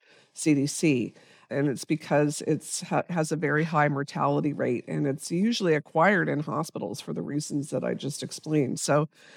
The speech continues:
but it's, as you mentioned, just one of many different multi-drug resistant bacterial infections that are a problem to human and animal health and planetary health in recent years. So, and it is a problem that's getting worse.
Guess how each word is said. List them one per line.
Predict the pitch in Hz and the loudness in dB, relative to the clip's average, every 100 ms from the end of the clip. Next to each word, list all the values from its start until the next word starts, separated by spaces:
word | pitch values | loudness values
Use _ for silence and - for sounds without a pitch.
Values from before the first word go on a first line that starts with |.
| - - | -20 -2
but | 190 220 | 2 2
it's, | 254 - | 0 -2
as | - 196 196 | 4 4 6
you | 190 | 0
mentioned, | 185 202 240 170 151 - | 2 2 2 0 -2 -2
just | - 196 - | -4 -4 -4
one | 160 160 165 151 143 | -6 -2 2 2 0
of | 156 147 | -2 0
many | 151 147 143 160 | 2 2 2 0
different | 165 151 - 135 - | 0 -2 0 -2 0
multi-drug | 139 143 147 151 143 139 - - | -2 0 -2 0 0 -2 -6 -6
resistant | 151 143 139 - 139 - | -4 -2 -4 -2 -4 0
bacterial | 127 139 147 139 135 | -2 -2 -2 0 0
infections | - 120 - 139 117 - - | 0 -2 -2 -2 -2 -4 2
that | 147 - _ _ _ _ | 2 2 _ _ _ _
are | 151 151 | 4 4
a | 156 | 4
problem | - 147 156 147 147 | 0 0 2 0 0
to | 151 - 139 | 0 -2 -2
human | 147 160 151 151 147 | -2 -2 2 2 2
and | 151 147 - | 2 0 0
animal | 147 143 156 | 0 -2 -2
health | 139 151 - | -2 -4 -4
and | - 147 151 | -4 -2 -2
planetary | 143 156 170 190 147 147 | 0 0 0 -2 -4 -2
health | 156 - - - | -2 -2 -4 -10
in | - 151 | -6 -4
recent | 151 156 - - | -2 -2 -4 -2
years. | 151 151 156 | -2 0 -2
So, | - 160 | 0 2
and | - 170 | 4 2
it | 180 170 | 2 2
is | 214 214 233 | 4 4 2
a | |
problem | - 170 151 156 | 0 0 2 0
that's | 143 - | -2 -2
getting | - 147 147 | -2 0 0
worse. | 151 156 - | -2 -4 -6